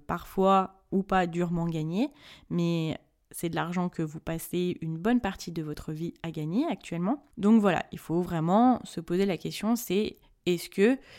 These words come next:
c'est vraiment quelque chose que je veux, que je souhaite ? Maintenant que vous avez votre projet,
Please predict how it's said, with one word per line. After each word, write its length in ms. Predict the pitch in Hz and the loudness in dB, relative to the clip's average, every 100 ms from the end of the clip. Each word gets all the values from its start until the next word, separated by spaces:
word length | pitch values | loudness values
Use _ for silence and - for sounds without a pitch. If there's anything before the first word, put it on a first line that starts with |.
| - - | -20 -14
c'est 240 | - 214 | 4 4
vraiment 320 | 185 165 185 | 4 2 0
quelque 320 | 226 165 - 180 | 0 -2 -4 -2
chose 320 | 202 233 226 | 0 0 -2
que 180 | - 170 | -4 -4
je 120 | 160 | -4
veux, 280 | 147 196 233 | 0 0 0
que 160 | - | -2
je 140 | 170 175 | -2 -4
souhaite ? 460 | - - - - - _ | -6 -12 -12 -20 -20 _
Maintenant 460 | 208 226 226 277 294 | 4 6 6 6 6
que 120 | 220 | 4
vous 240 | 196 202 | 2 4
avez 240 | 202 202 254 | 4 6 4
votre 380 | 180 - - 214 | 2 0 0 0
projet, 560 | - - 190 175 - | -2 0 2 2 -4